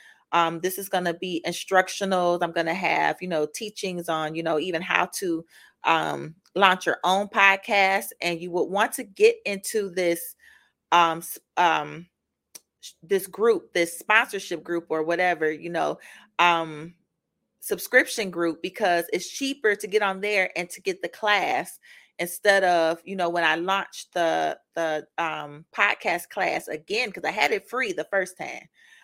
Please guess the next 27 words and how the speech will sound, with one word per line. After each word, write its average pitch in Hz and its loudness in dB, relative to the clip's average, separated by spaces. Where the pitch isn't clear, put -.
But 165 2
when 190 -2
I 185 2
launch 208 0
it, 208 -2
it'll 196 2
be 190 -12
cheaper 226 -6
if 170 -4
you 196 -12
are 170 0
a 175 -4
subscriber, - -6
right? 165 0
Um, 175 2
and 175 -4
like 175 0
I 190 -2
said, 170 -4
it 170 0
will 180 -2
be 170 -8
low, 160 2
like, 147 -2
so 214 -2
much 160 -8
cheaper. - -12